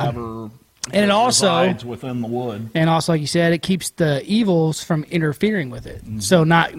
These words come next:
Speaker 2: causing, so yeah.
Speaker 1: So it's a, so it's a twofold thing.
Speaker 2: That's pretty cool, man.
Speaker 1: Yeah. Pretty neat. Pretty neat.
Speaker 2: So this one, next one is kinda cool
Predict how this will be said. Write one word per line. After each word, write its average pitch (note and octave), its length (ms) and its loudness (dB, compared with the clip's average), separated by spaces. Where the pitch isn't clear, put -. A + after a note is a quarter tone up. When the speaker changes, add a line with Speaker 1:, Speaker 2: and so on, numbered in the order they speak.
Speaker 2:
causing, D3+ 520 0
so D#4 300 2
yeah. D4 220 4
Speaker 1:
So C3 200 -2
it's A#2 120 -4
a, A2 440 -4
so B2 240 -8
it's A2+ 140 -10
a G#2+ 140 -10
twofold A#2 680 -6
thing. G2+ 360 0
Speaker 2:
That's E3+ 180 2
pretty C#4+ 260 0
cool, D#4 260 2
man. A#1 200 -4
Speaker 1:
Yeah. A#2+ 200 4
Pretty E3+ 200 4
neat. E3+ 260 2
Pretty D3+ 220 4
neat. D#3 260 -2
Speaker 2:
So - 140 -2
this D4 140 0
one, B3+ 100 2
next B3 320 2
one F3 460 2
is E3+ 80 -6
kinda G#3 240 2
cool F3+ 340 0